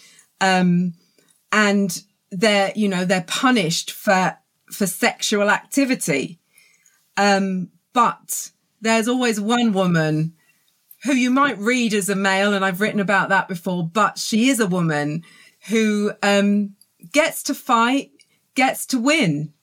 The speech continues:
um, and gets to do more than just be a love interest in a movie, you know, or set decoration or two-dimensional. So, yeah, so that's, that's one of the things that, that drew me to horror.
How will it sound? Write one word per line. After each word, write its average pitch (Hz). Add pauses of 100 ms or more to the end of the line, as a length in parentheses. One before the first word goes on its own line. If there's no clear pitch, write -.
(680)
um, 214
and 226
gets 247
to 240
do 226
more 226
than 208
just 208
be 233
a 220
love 220
interest 185
in 175
a 170
movie, 165 (260)
you 196
know, 170
or 196
set 220
decoration 180
or 170
two-dimensional. 190
So, 175 (640)
yeah, 180 (220)
so 196
that's, -
that's 196
one 185
of 170
the 156
things 165
that, -
that 170
drew 196
me 175
to 160
horror. 151